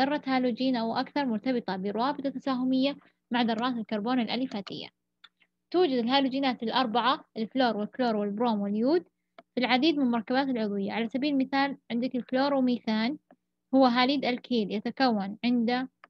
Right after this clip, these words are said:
عندما تحل ذرة كلور محل ذرة هيدروجين، محل ذرة من ذرات الهيدروجين الأربعة، وهذا الشكل يكون كلوروميثان.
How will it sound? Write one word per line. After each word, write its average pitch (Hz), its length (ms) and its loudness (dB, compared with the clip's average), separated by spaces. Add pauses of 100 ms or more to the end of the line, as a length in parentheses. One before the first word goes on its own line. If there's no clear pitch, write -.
(360)
عندما 247 300 4
تحل 269 560 -2
ذرة 226 300 0 (140)
كلور 233 240 2
محل 226 340 0
ذرة 226 320 0
هيدروجين، 226 760 0 (2500)
محل 247 400 0
ذرة 247 320 2
من 233 160 2
ذرات 226 320 0
الهيدروجين 226 540 0
الأربعة، - 480 -10 (1040)
وهذا 220 280 0
الشكل 202 380 -6
يكون 226 480 -2
كلوروميثان. 208 840 -2